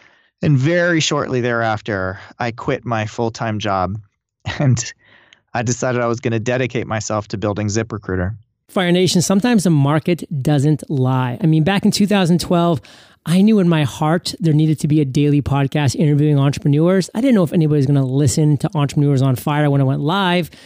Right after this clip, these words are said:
Speaker 2: Day one, I had three thousand listens. I don't know where these people came from, but it was like they were waiting at the gates. That's why I love how you said that, Ian, 'cause that's exactly how I felt. I was like,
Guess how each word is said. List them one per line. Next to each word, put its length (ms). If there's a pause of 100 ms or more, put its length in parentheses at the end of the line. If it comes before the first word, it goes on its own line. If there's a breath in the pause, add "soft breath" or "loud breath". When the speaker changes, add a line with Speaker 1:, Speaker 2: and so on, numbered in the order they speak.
(440 loud breath)
Speaker 2:
Day 280
one, 540
I 60
had 180
three 520
thousand 640
listens. 260
I 60
don't 120
know 100
where 420
these 180
people 320
came 300
from, 420
but 160
it 60
was 100
like 160
they 120
were 120
waiting 460
at 100
the 100
gates. 440
That's 160
why 100
I 60
love 180
how 60
you 100
said 180
that, 140
Ian, 240
'cause 120
that's 160
exactly 440
how 140
I 80
felt. 140
I 20
was 100
like, 180